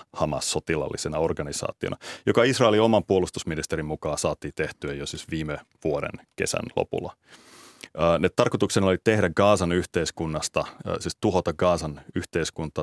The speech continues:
tehdä Gazasta pysyvästi asuinkelvoton. Ja, ö, se, ö, toiminta, mistä meillä on niinku paljon merkkejä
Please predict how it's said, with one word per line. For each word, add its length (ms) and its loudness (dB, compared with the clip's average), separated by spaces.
tehdä 240 -2
Gazasta 460 0
pysyvästi 480 -4
asuinkelvoton. 880 -2
Ja, 360 2
ö, 20 2
se, 500 4
ö, 180 -8
toiminta, 460 4
mistä 460 0
meillä 280 2
on 80 -2
niinku 220 -4
paljon 360 4
merkkejä 580 -2